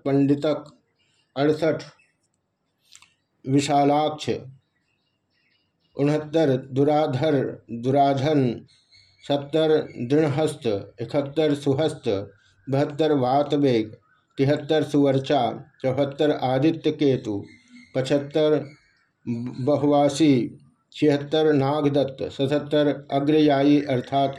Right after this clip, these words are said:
अनुयायी, अठहत्तर कवची, उनहत्तर क्रथन, अस्सी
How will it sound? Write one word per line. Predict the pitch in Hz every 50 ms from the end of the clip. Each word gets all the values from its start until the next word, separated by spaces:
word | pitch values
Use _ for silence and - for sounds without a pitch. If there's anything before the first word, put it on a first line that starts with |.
| - - -
अनुयायी, | 143 143 151 147 139 131 123 117 113 107 107 107 - - - - - - - - - - - - - - - -
अठहत्तर | 135 135 147 147 139 139 - 165 160 160
कवची, | 160 - 139 135 143 143 139 143 156 143 120 - - - - -
उनहत्तर | 127 143 147 143 143 - 151 147 143
क्रथन, | 147 - 139 131 135 131 151 156 147 131 113 107 110 110 - - _ _ _ _ _ _ _ _ _ _ -
अस्सी | 135 135 139 143 - - 156 160 160 160 165 -